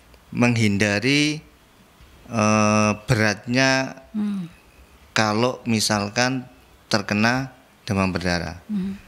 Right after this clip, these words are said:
Speaker 2: Hmm.
Speaker 1: Karena vaksin ini juga ndak seratus persen bisa mencegah, ndak.
Speaker 2: Iya.
Speaker 1: Ndak.
Speaker 2: Tidak ada, tidak ada vaksin yang seratus persen ya, Dok, ya?
Speaker 1: Iya. Jadi itu tadi delapan puluh persen.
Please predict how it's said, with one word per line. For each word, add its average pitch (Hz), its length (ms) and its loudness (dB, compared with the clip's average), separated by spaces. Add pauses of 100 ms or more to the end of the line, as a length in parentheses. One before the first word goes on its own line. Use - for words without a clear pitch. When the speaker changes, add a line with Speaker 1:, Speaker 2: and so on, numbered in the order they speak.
Speaker 2:
Hmm. 208 160 -2
Speaker 1:
Karena 135 540 0 (340)
vaksin 104 480 0
ini 127 400 0
juga 95 400 -2
ndak - 320 -2 (680)
seratus 101 480 0
persen 117 420 0
bisa 104 240 -4
mencegah, 113 460 0 (100)
ndak. 87 100 -8
Speaker 2:
Iya. 156 280 -10 (100)
Speaker 1:
Ndak. - 120 -14 (200)
Speaker 2:
Tidak 208 200 4 (120)
ada, 208 100 2 (140)
tidak 208 260 2 (120)
ada 214 180 2
vaksin 220 400 0
yang 220 160 2
seratus 208 320 -2
persen 220 300 2
ya, 202 100 2
Dok, 190 160 0
ya? 190 220 4
Speaker 1:
Iya. 104 140 -2 (580)
Jadi 92 340 -4
itu 107 80 -2
tadi 107 300 2 (180)
delapan 92 320 0
puluh 95 160 0
persen. 90 480 -2